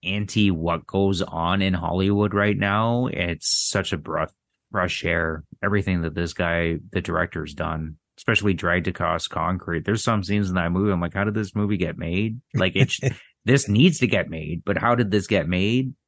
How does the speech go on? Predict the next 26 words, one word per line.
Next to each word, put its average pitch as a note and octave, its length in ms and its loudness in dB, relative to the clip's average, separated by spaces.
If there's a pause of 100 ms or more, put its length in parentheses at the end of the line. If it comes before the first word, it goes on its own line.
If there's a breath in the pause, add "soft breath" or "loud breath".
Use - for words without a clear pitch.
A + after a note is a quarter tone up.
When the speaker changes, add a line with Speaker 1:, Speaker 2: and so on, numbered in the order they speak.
(200)
Speaker 1:
in F#2+ 180 -2
this G2+ 200 2
environment? G#2+ 720 2 (380)
I F2+ 60 2
don't F2+ 140 2
know F2 120 2
how, F#2 400 2
but E2+ 180 -2
it's - 400 -4 (380 loud breath)
definitely G2+ 380 2
worth F2 280 0
watching, E2+ 460 -2
guys. E2 460 -6 (340)
Speaker 2:
So - 160 2
what's F#2 260 2
yours? G2+ 380 0
Um, F#2 380 2 (220)
who A2+ 100 2
wants G2 280 2
to G2+ 120 0
jump G2 300 0
in? F#2+ 180 4
What's F#2 200 0
your G2 140 2
honorable F#2 480 2
mention? F#2 960 0